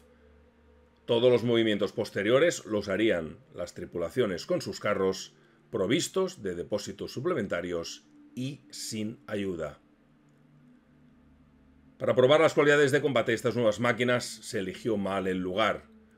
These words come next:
pues era una zona de fuertes combates y muy poco adaptadas a soportar el peso de estos vehículos. Pero las órdenes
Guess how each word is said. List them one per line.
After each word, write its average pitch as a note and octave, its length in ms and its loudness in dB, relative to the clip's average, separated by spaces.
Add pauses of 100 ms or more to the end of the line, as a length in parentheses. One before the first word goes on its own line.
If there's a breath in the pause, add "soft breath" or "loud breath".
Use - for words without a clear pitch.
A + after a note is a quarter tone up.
(220 soft breath)
pues - 160 -12
era G#2+ 120 0
una G#2 160 -2
zona G2 300 -4
de F2+ 120 -6
fuertes A2 440 -4
combates F2+ 760 -8
y G2+ 140 -6
muy D3 280 0
poco G2+ 540 -6
adaptadas F2+ 840 -4 (260 soft breath)
a - 100 -16
soportar F2+ 480 -6
el F2 100 -6
peso E2+ 500 -8 (380 soft breath)
de G2 160 -8
estos F2 300 -10
vehículos. F#2 640 -8 (1800)
Pero C#3 200 4
las C#3+ 140 6
órdenes D#3+ 800 4